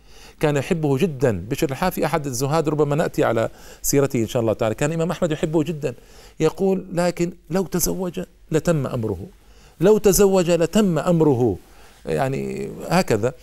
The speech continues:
وهناك جماعات من السلف لم تتزوج، ابن جرير الطبري، الإمام شيخ الإسلام ابن تيمية رحمه الله، مجموعة كبيرة ما تزوجت. لكن كما قلت لكم، الحالة المثلى هي الزواج، والوضع الأفضل هو الزواج. ما تزوج. كان هناك امرأة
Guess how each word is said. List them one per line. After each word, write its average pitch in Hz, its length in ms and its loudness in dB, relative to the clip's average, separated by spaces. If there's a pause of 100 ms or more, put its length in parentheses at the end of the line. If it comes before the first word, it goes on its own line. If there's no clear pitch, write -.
(400)
وهناك 120 400 2
جماعات 139 420 0
من 170 60 2
السلف 143 260 2
لم 127 80 -2
تتزوج، 110 480 0
ابن 117 160 -4
جرير 120 240 2
الطبري، 147 760 0
الإمام 120 440 -4
شيخ 120 180 -6
الإسلام 117 260 -2
ابن 107 160 -6
تيمية 160 720 2 (440)
رحمه 151 300 0
الله، 185 120 2
مجموعة 269 380 2
كبيرة 147 340 2
ما 131 100 2
تزوجت. 113 520 2 (360)
لكن - 240 -2
كما 160 220 2
قلت 165 200 -2
لكم، 208 260 0
الحالة 165 400 2
المثلى 185 360 0
هي 220 140 4
الزواج، 135 560 2
والوضع 139 880 0
الأفضل 202 420 0
هو 185 120 6
الزواج. 110 400 2 (600)
ما 247 140 4
تزوج. 160 560 4 (560)
كان 190 140 4
هناك 180 520 2 (480)
امرأة 165 440 4